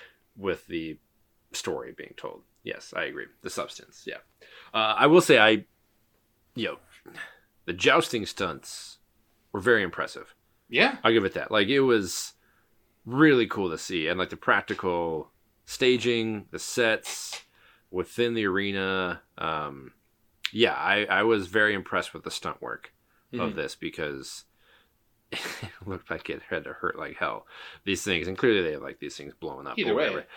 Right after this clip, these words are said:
Speaker 1: But still, it was, uh, that at least lent a lot of intrigue that I wasn't really expecting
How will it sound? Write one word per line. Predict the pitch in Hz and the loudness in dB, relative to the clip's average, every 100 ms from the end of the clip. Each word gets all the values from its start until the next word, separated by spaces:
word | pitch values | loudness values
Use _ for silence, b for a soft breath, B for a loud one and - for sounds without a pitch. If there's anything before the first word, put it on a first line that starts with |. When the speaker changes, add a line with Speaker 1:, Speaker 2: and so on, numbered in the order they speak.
| B 107 | B 4
Speaker 1:
But | 151 127 | 6 6
still, | - 180 120 - | 8 8 8 6
it | 135 | 4
was, | 139 127 113 110 | 6 4 4 4
uh, | 101 87 80 _ - | 4 2 -2 _ 2
that | 147 165 | 6 8
at | 139 | 6
least | 120 - | 0 0
lent | 107 104 95 | -2 -2 -2
a | |
lot | 92 90 85 82 | -2 0 0 -2
of | 73 67 - - _ _ _ _ _ _ 117 | -6 -10 -20 -20 _ _ _ _ _ _ -4
intrigue | 113 - 98 82 80 | -4 -4 -4 -4 -6
that | 80 | -8
I | 69 | -8
wasn't | 71 69 78 62 | -8 -10 -12 -14
really | 78 62 62 - | -12 -12 -14 -14
expecting | - - 85 - 80 67 | -10 -4 -4 -4 -10 -12